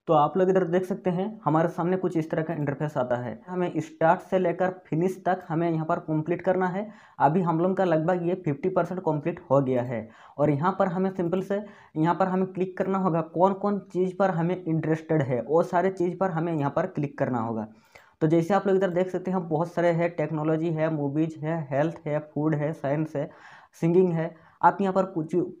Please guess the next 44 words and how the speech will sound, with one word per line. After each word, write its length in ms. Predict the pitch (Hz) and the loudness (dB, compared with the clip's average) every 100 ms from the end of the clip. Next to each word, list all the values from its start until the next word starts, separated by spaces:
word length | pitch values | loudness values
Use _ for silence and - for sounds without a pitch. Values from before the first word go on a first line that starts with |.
| - | -2
आप 140 | 165 180 | 0 2
यहाँ 100 | 196 | 0
पर 100 | 190 | 0
कुछ 220 | 190 180 170 | 0 0 2
भी 120 | 196 | 0
चाहे 260 | 196 175 175 | 2 0 2
तो 80 | 185 | 2
आप 160 | 175 - | 0 -2
यहाँ 140 | 165 | -4
पर 160 | 180 - | -2 -4
सिलेक्ट 320 | - 165 160 | -2 -2 0
कर 140 | 156 | -2
सकते 300 | 156 143 - | -2 -6 -4
हैं। 320 | 139 143 156 165 | -2 -2 -2 2
आपको 280 | 156 - 202 | 2 4 2
यहाँ 140 | 196 | 4
पर 160 | 196 202 | 4 4
मिनिमम 380 | 185 175 196 196 175 | 2 2 2 0 2
पाँच 280 | 160 202 - | 2 2 0
चीज़ें 200 | 190 180 | 0 2
सिलेक्ट 320 | 175 156 160 | 2 0 0
करना 200 | 147 135 | -4 -2
होगा। 280 | 123 113 107 - - 127 110 | -2 -2 -4 -6 -8 -8 -6
उसके 240 | 143 - | -8 -2
बाद 140 | 185 185 | -2 -2
सिंपल 280 | 170 160 180 | -4 -2 -2
से 100 | 185 | -2
हमें 140 | 180 | -2
नीचे 200 | 165 180 | -2 -2
डन 240 | 165 151 156 | 0 0 0
पर 160 | 156 | -2
क्लिक 300 | - 151 131 | -4 -6 -2
करना 220 | 143 127 | -2 0
होगा। 280 | 127 113 113 113 - _ - _ | -2 -2 -6 -8 -20 _ -20 _
तो 60 | 143 | 6
अभी 200 | 147 190 | 6 6
हमें 240 | 196 196 | 2 2
बस 200 | 175 185 | 2 0
थोड़ा 200 | - 175 | 2 2
सा 140 | 180 185 | 4 2
और 320 | 127 165 185 | 2 2 2
चीज़ 180 | 190 185 | 0 2
करना 240 | 185 175 175 | 2 4 4
पड़ेगा 320 | 185 175 196 | 4 4 2